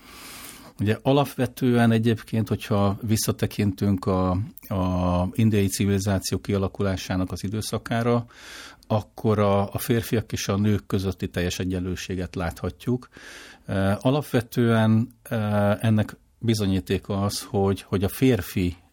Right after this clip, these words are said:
ö, isten-, istenségek, istenek mellett mindig van egy női, ö,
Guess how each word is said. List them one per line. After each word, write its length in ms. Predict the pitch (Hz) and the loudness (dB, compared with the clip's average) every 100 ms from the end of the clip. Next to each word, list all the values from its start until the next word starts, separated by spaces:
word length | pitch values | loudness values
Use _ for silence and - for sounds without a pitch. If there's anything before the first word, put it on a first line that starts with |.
| - | -8
ö, 340 | 139 95 90 92 | -2 0 0 0
isten-, 460 | - 107 - 95 101 - _ | 0 -2 0 -2 -2 -6 _
istenségek, 760 | 123 - - 95 - 98 92 - | -2 0 0 0 0 -2 0 -2
istenek 380 | 95 - 95 | -4 -2 -2
mellett 240 | - 98 92 | 0 -2 0
mindig 220 | 95 90 | 0 0
van 140 | 90 | 0
egy 100 | 87 | 0
női, 340 | 85 90 80 80 _ _ - | 0 0 -2 -8 _ _ -6
ö, 200 | 104 | -4